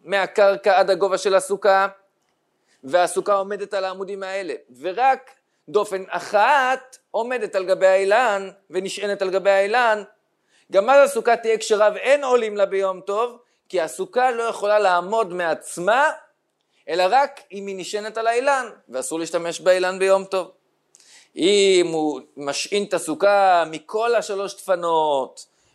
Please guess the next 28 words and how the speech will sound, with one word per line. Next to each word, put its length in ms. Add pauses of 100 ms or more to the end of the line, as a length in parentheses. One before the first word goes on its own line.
בדפנות 680
שעשויות 480
בידי 320
אדם, 300 (500)
שנשענים, 840 (160)
ה-, 240
ה-, 200
הדפנות 460
נשענות 520
על 100
גבי 220
עמודים 440
שהאדם 500
בנה, 320 (1120)
ורק 400 (140)
דופן 400
אחת 680
נשענת 520
באילן, 480 (540)
אז 260
הסוכה 280
תהיה 240
כשרה 360
ועולים 280
לה 80
ביום 360
טוב. 360
למה? 500